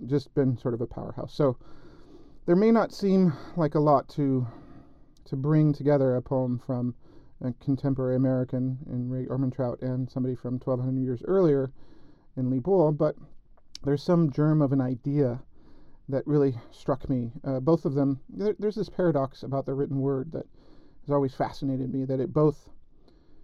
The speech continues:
suggests the presence of the mind of the writer and demonstrates his absence. Um, if somebody was,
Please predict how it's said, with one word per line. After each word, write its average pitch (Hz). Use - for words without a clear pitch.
suggests -
the -
presence 143
of 123
the 135
mind 135
of 123
the 131
writer 127
and 131
demonstrates 147
his 123
absence. -
Um, 127
if 139
somebody 147
was, 135